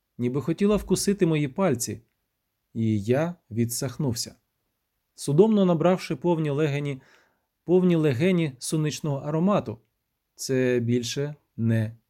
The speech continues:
Ельза. На мене дивилася моторошна істота з тільця моєї доньки і хижо розкритою ліловою квіткою замість голови. Я ладен був закричати від страху,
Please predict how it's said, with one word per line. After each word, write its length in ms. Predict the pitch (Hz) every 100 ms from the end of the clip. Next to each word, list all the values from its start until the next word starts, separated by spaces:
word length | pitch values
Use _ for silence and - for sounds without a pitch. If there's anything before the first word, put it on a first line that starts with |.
| 156
Ельза. 400 | 143 117 101 98 _ _ _ _ _ _ _ _ _ _ _ _ _ -
На 120 | 139
мене 240 | 208 226 190
дивилася 640 | 170 190 185 175 175 170
моторошна 580 | 170 170 160 147 165 156
істота 520 | 131 - 190 170 120
з 80 | 117
тільця 420 | - 135 127 135
моєї 360 | 135 135 139 131
доньки 560 | 135 139 131 139 110 _ _ _ _ _
і 300 | 123 120 117
хижо 540 | - 175 190 175 185 185 _ -
розкритою 800 | 185 202 - 139 135 156 165 170 -
ліловою 520 | 127 120 123 135 131
квіткою 580 | 139 175 185 - 113 107 - _ 117
замість 440 | 120 113 113 113
голови. 460 | 117 139 120 95 - _ _ _ _ _ _ _ _ _ _
Я 260 | 113 123 131
ладен 500 | 135 143 143 151 147
був 180 | 147 135
закричати 800 | 156 151 160 160 - 170 165 156
від 140 | 156
страху, 640 | - 175 147 - 127 113